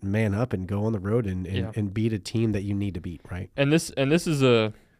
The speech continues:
Speaker 2: North Dakota was a team that's kind of nationally, um,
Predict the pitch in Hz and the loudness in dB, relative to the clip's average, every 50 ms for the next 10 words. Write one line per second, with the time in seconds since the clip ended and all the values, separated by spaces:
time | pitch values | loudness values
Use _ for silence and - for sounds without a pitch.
0 | _ - - 117 147 165 170 165 139 - 156 143 139 127 120 110 104 - - 131 | _ -8 0 2 4 4 4 4 4 6 6 6 6 4 2 0 -4 -6 -2 -2
1 | 127 123 117 110 - - - - 165 180 170 143 113 113 113 110 110 113 113 120 | 0 0 0 -2 -4 -6 -6 -2 0 2 2 2 0 -2 -2 0 2 2 2 2
2 | 123 - - 127 120 117 117 113 110 107 107 104 101 101 98 98 98 | 0 -2 -2 -2 0 0 0 0 0 0 -2 -2 -2 -4 -4 -6 -8